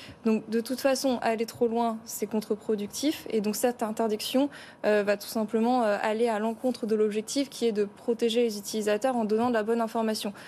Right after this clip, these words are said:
Il existe en fait un arsenal législatif, hein, contre les pratiques de commercialisation, euh, euh, fr-, trompeuses. Euh, il y a, euh, tr-, deux ans d'emprisonnement, trois cent mille euros d'amende, hein, je pense,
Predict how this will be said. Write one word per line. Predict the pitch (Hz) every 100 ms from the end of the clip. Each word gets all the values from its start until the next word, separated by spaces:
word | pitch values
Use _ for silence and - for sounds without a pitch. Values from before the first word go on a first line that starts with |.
| - -
Il | 240
existe | 254 254 370 277
en |
fait | 247 269 247
un | 220
arsenal | 214 - 240 254 233
législatif, | 220 226 208 220 208 202 311 294
hein, | 233 -
contre | 220 220
les |
pratiques | 208 214 208 233
de | 208
commercialisation, | 214 214 208 202 - 214 214 208 208 226 240 226
euh, | 202 202 - - -
euh, | 208 202 202 196 196 202
fr-, | 202 - 226
trompeuses. | - 220 294 294 226 220 - 220
Euh, | 202 196
il | 196
y |
a, | 208 214
euh, | 190
tr-, | - 247
deux | 202 226
ans | 226
d'emprisonnement, | 220 226 214 220 233
trois | 233
cent | 220 220
mille | 220
euros | 214
d'amende, | 208 208 269
hein, | 240
je | -
pense, | 226 220